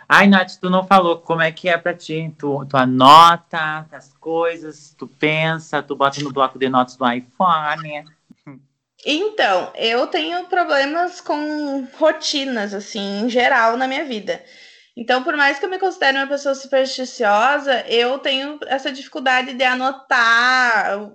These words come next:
Speaker 2: é, colocar metas. É, nunca faço isso, é, mas o que a minha psicóloga pediu, assim, né, me aconselhou é que eu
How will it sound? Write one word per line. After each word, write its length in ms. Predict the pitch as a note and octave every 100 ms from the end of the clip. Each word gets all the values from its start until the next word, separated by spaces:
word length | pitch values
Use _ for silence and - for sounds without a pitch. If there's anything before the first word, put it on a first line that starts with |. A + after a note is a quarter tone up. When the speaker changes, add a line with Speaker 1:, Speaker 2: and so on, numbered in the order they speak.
| - -
Speaker 2:
é, 600 | G3+ G3 F#3 F#3 F#3+ F#3+
colocar 380 | A3+ A#3 C#4 A#3+
metas. 1300 | A#3 G#3 G#3+ A#3+ B3 B3+ _ A3+ G#3 G3+ G3+ G#3+ - _ _ _ _ _ _ _
É, 320 | G#3 G#3+ A3+
nunca 360 | A#3+ C4+ F#4 C#5 C5
faço 360 | E4+ C4 - B3
isso, 420 | G3 G#3 - F4 _ A#3+ - _ _
é, 180 | - D#3+
mas 340 | A#3 - B3
o 80 | C#4 C#4
que 280 | - C#4+ E4
a 60 |
minha 140 | F4 D#4
psicóloga 640 | - - C4 B3+ C#4 C4+ - A#3+
pediu, 500 | C4+ A#3 A#3+ B3 D#4
assim, 380 | B3+ A#3 B3 B3
né, 440 | A#3 G3+ B3 B3+ A3+
me 120 | G#3+
aconselhou 760 | G#3 A#3 A3+ B3+ C4 A#3+ A3+ C4
é 140 | D4+
que 280 | D#4 D4+ D4
eu 220 | C#4+ D#4